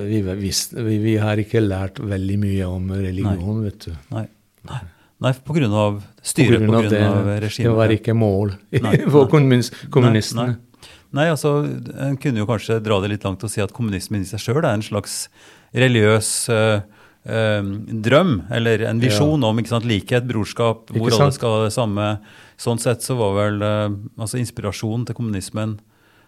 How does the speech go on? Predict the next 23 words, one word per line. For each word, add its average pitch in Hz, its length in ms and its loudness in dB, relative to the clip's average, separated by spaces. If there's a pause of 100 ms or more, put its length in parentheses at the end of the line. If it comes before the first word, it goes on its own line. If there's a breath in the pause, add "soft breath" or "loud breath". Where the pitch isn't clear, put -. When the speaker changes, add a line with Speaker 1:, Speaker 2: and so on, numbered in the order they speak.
(140)
Speaker 2:
eh, 101 420 -6 (320)
ligger 104 320 -4
jo 117 140 2 (720)
på 127 160 -2
et - 80 -8
sett 113 180 -2
og 120 120 -2
vis 139 260 -2
Speaker 1:
Ikke 110 220 -4
sant? 123 340 -4
Speaker 2:
i 123 160 -2
kristendom, 123 480 -2
men 131 160 0
det 135 140 -4
er - 20 -2
klart 113 240 -2
med 113 100 0
den 110 140 0
tvangen 113 560 -4
og 113 100 -4
med, 107 300 -2 (500 loud breath)
med 113 420 2
den, 113 260 4